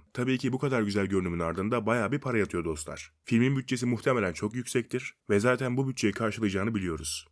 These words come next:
Oyuncak Hikayesi beşin büyük bir facia olmadığı sürece milyar seviyesini aşacağı zaten ortada. Bu yüzden de zaten Disney korkmadan parasını yatırabiliyor.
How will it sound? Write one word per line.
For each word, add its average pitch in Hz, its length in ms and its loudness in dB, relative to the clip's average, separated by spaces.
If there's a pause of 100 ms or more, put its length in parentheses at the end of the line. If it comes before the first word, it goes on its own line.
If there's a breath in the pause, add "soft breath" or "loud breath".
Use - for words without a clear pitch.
Oyuncak 110 320 2
Hikayesi 107 420 0
beşin 90 320 -2
büyük 110 220 2
bir 135 80 2
facia 113 420 0
olmadığı 98 420 2
sürece 95 320 0
milyar 110 360 6
seviyesini 101 400 0
aşacağı 92 340 -2
zaten 113 320 -2
ortada. 78 540 -8 (160)
Bu 123 180 4
yüzden 117 300 2
de 92 60 0
zaten 87 440 -2
Disney 117 340 2
korkmadan 95 500 0
parasını 107 360 0
yatırabiliyor. 98 580 -4